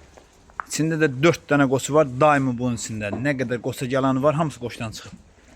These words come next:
Buyurun, bax. Dün boz şərə. Belə altmış baş heyvandır, əziz qardaşlar. Ünvan da Beyləqan rayon.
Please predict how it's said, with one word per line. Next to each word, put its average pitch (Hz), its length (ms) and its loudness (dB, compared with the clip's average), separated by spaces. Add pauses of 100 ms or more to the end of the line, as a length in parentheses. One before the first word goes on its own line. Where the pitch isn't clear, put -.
(500)
Buyurun, 110 360 -2
bax. - 180 -8 (1040)
Dün 202 240 4
boz 135 200 2
şərə. 104 280 -4 (2250)
Belə 120 260 -6
altmış 165 460 0
baş 143 200 2
heyvandır, 107 400 -2
əziz 92 160 -8
qardaşlar. - 480 -12 (1300)
Ünvan 147 400 2
da 147 100 2
Beyləqan 110 520 -2
rayon. 85 220 -8